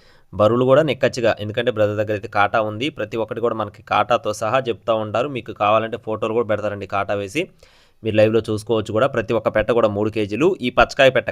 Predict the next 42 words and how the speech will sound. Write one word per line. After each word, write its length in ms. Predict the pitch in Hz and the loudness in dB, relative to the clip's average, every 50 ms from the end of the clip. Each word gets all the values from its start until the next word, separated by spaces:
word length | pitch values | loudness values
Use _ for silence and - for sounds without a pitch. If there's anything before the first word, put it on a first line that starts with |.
| - | -6
కన్నె 180 | 101 104 107 107 113 | -6 -4 -4 -2 -2
పెట్ట, 200 | 113 - - 170 175 131 110 | 0 2 2 2 2 4 2
బరువు 160 | 107 113 120 113 | 2 2 2 0
వచ్చేసి 240 | - 110 101 - 98 95 | -2 -4 -8 -6 -6 -4
మూడు 160 | 104 107 101 - | -4 -4 -4 -4
కేజీలు, 300 | 107 101 104 123 156 147 117 | -4 -4 -4 -4 -2 0 2
వయసు 200 | 107 107 113 117 | 2 2 0 -6
వచ్చేసి 280 | 98 - 104 92 - 98 92 | -8 -8 -8 -10 -8 -8 -8
ఎనిమిది 220 | 92 95 98 98 95 | -8 -8 -8 -6 -4
నెలలు. 220 | 95 104 131 175 226 - - _ _ _ - - | -2 0 2 0 0 0 -6 _ _ _ 6 10
కాస్ట్ 220 | 151 180 180 180 190 | 10 10 10 10 6
వచ్చేసి 280 | 170 - 170 165 165 196 170 139 | 4 6 6 4 4 4 2 2
మూడు 140 | 135 131 135 | 4 6 6
వేల 100 | 135 120 120 | 4 4 4
రూపాయలు 260 | - 113 107 113 - _ - - | 2 2 2 2 -2 _ -2 0
ఫ్రెండ్స్, 240 | 151 185 175 170 - _ _ - 110 | 0 0 0 -2 -10 _ _ -8 -4
త్రీ 100 | 117 120 - | -2 0 0
థౌజండ్ 220 | 117 107 113 107 104 | 0 0 0 -4 -4
రూపీస్గా 280 | 98 107 95 101 95 95 | -6 -6 -4 -4 -2 -2
చెప్తున్నారు. 420 | 98 - - 110 120 123 147 202 226 - - _ _ _ _ - 135 | -4 -4 -2 2 4 6 6 6 4 2 -6 _ _ _ _ -2 2
చివరిగా 280 | 135 156 156 160 175 170 139 | 4 4 6 6 6 6 8
కాకి 200 | 123 127 127 120 127 | 6 6 6 4 2
పెట్ట, 120 | 113 - 107 92 - - _ _ _ - 107 107 | 2 2 2 -2 -2 -6 _ _ _ -12 -10 -8
మంచి 160 | 107 113 113 104 | -6 -4 -4 -6
రిచ్ 140 | 104 98 120 120 | -4 0 4 4
వాటం 240 | 117 113 135 156 156 - | 4 4 4 0 -2 0
సైజు. 320 | 113 104 110 107 104 139 165 190 - _ _ _ _ _ _ _ _ - | 0 0 0 0 0 0 0 -2 -2 _ _ _ _ _ _ _ _ 0
ఇది 80 | 110 117 | 0 2
వచ్చేసి 280 | 113 - 135 131 131 120 110 | 2 4 2 2 2 2 0
ఒకసారి 280 | 101 107 - 120 120 117 104 | 2 2 4 4 4 4 2
గుడ్లు 180 | 107 101 113 117 120 | -2 0 2 2 2
పెట్టిందండి. 440 | 117 - 123 117 113 113 113 135 170 202 - _ - - 110 | 2 0 0 -2 -2 -2 0 0 0 0 -2 _ -10 -6 -4
రంగు 180 | 110 117 120 127 | -2 2 2 2
వచ్చేసి 280 | 123 - 117 104 107 107 - | 2 2 -2 -2 -2 -2 2
కాకి 200 | 107 107 107 113 117 | 2 2 2 2 0
పెట్ట, 180 | 113 107 - 160 196 214 - - 110 104 | 0 2 4 4 2 2 0 -4 2 2
బరువు 180 | 113 120 131 123 | 4 4 4 2
వచ్చేసి 260 | 127 - 117 107 113 101 | 2 0 -4 -2 -2 -4
మూడు 140 | 101 110 110 107 | -2 -2 -4 -2
కేజీలు, 280 | 117 113 104 107 135 175 180 127 | -4 -4 -2 -2 -2 0 2 2
వయసు 180 | 110 117 110 127 | 2 2 2 -2
వచ్చేసి 280 | 120 - 117 104 - 104 | -4 -4 -4 -8 -8 -6